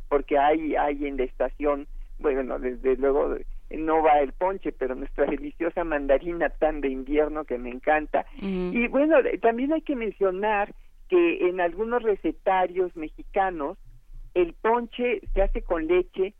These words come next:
Speaker 1: y más bien recuerda a las pollas, eh, famosas, ¿no?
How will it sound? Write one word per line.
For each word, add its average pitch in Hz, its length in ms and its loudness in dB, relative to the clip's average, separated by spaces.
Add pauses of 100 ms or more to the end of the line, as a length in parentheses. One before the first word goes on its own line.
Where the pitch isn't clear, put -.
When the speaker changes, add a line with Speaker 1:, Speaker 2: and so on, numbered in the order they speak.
(320)
Speaker 1:
y 180 180 -6
más 214 340 0
bien 220 360 -6
recuerda 190 880 2 (100)
a 151 240 2
las 139 200 2 (120)
pollas, 208 380 2 (240)
eh, 131 220 -4
famosas, 143 640 -2
¿no? 185 260 0